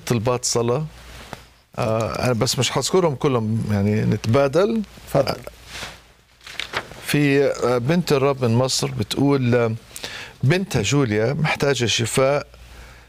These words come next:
Speaker 1: من أجل رجلها ومن أجل مين عنده كهرباء في المخ. جويس من أمريكا، الرب يقويها ويعطيها ولادة سهلة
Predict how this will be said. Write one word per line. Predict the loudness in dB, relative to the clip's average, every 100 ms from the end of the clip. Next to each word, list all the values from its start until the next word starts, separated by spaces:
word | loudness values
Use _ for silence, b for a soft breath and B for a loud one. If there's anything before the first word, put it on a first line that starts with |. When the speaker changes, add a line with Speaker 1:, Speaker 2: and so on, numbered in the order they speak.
| B _
Speaker 1:
من | 2 2 2
أجل | 0 2 0 2
رجلها | 2 2 2 2 2 0
ومن | 2 2 2
أجل | 2 2 2
مين | 4 2 2
عنده | 0 0 0 0
كهرباء | 0 0 -2 -2
في | -2
المخ. | 0 2 0 -4 -12 -16 -18 -20 -20 _ _ _ _ _ B B B B B B B -2
جويس | 2 4 4 2 2
من | 2 2
أمريكا، | 2 4 2 0 0 0 0 -2 -12 -6
الرب | 0 2 2 0
يقويها | 0 0 2 2 2
ويعطيها | 2 2 0 0 0 0 0 -4 b b b b b -2
ولادة | 2 4 4 2 0
سهلة | 0 0 0 0 0